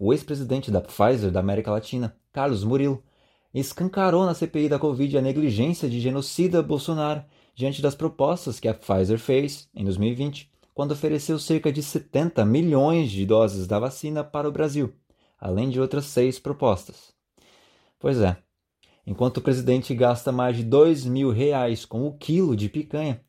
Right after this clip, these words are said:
os brasileiros continuam morrendo diariamente sem que tenham, ao menos,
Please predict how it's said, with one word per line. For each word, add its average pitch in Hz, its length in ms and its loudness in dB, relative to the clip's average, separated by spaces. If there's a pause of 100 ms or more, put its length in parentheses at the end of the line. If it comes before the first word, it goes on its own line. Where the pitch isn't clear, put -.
os 127 100 -8
brasileiros 151 460 2
continuam 160 500 0
morrendo 135 460 2
diariamente 151 840 0
sem 175 220 -6
que 185 140 -6
tenham, 165 440 -2
ao 165 160 -4
menos, 170 460 -2